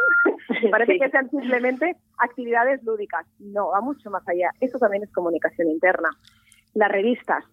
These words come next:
Speaker 1: que todavía hay empresas que utilizan la revista en papel como medio para, para comunicar.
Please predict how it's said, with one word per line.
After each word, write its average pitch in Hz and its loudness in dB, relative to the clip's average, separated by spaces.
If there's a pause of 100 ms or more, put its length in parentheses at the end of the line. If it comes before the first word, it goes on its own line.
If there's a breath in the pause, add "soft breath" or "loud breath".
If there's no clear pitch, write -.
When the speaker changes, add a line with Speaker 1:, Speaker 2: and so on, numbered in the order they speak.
(220)
Speaker 1:
que - -20
todavía 208 4
hay 240 6
empresas 247 0
que 233 -4
utilizan 214 -2
la 190 0
revista 175 -4
en 175 -10
papel 302 2
como 165 0
medio 185 2
para, 165 2 (160)
para 160 0
comunicar. 165 -2